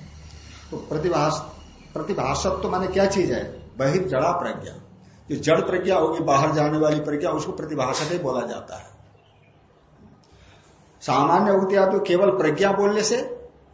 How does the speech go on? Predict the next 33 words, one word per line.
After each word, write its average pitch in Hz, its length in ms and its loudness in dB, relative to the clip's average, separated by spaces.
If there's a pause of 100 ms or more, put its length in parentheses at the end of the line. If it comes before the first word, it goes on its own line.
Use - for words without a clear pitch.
(160)
यहां 143 140 0
तो 165 80 2
बहिष्ठ 180 320 4
प्रज्ञा 196 300 0
बोला 190 220 4
है, 190 440 -2 (480)
जड़ 156 240 2
शब्द 175 260 2
लगाया 175 440 4
नहीं 180 200 0
है। 185 360 -2
सामान्य 156 480 0
कथन 185 280 -2
से 190 120 -4
तो 185 100 -4
क्या 180 200 2
होगा? - 580 -2 (440)
अजड़ापि 131 560 0
किम 135 220 -6
तथा, 135 320 2
क्या - 420 0 (140)
स्वरूप 151 240 2
भूत 151 240 -2
प्रज्ञा 165 300 -2
भी 185 100 0
ऐसे 160 280 2
क्या 269 140 -2
बहिर्विषय 160 520 0
वाली 180 260 0
है 208 120 2
क्या? - 420 -6 (640)
किम 131 100 -6
तथा, - 640 -4